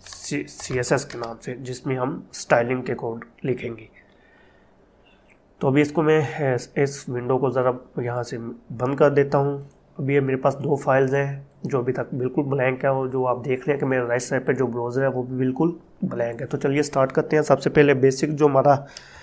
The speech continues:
एचटीएमएल स्ट्रक्चर है वो create करते हैं। मैं क्योंकि visual, अ, कोड Studio ए-,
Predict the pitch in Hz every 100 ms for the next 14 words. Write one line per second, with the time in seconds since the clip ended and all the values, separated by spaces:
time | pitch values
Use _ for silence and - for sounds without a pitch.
0 | - _ _ 139 - 165 156 156 143 -
1 | 156 151 151 131 147 151 - 147 147 147
2 | 143 147 147 147 - - _ _ _ _
3 | _ _ _ _ - - - _ _ _
4 | _ _ _ _ - 123 135 143 139 -
5 | 147 143 131 131 135 160 170 131 - -
6 | 143 123 120 117 117 - _ - 135 139
7 | - 143 143 156 143 - - 139 135